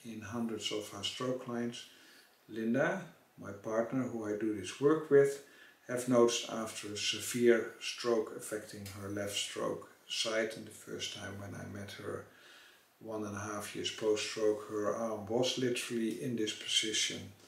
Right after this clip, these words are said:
And through the work that I'm sharing with you today, she managed to have more free function in her arm and reduce her spasticity significantly, uh,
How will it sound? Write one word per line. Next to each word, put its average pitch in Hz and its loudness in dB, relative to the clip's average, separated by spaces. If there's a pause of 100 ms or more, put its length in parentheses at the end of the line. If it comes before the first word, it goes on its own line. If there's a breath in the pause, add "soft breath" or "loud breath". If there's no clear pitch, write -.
(380 loud breath)
And 104 -14
through 117 -2
the 104 -4
work 107 4
that 107 -6
I'm 98 -10
sharing 131 8
with 98 -6
you 120 2
today, - 0 (580 loud breath)
she 120 -4
managed 117 2
to 110 0
have 107 -4 (340 loud breath)
more 107 -6
free 131 0
function 117 -4
in 107 -10
her 107 -6
arm 98 -4 (760 loud breath)
and 95 -10 (720)
reduce 120 4
her 120 2
spasticity 107 -2 (140)
significantly, - -4 (600 soft breath)
uh, 95 -4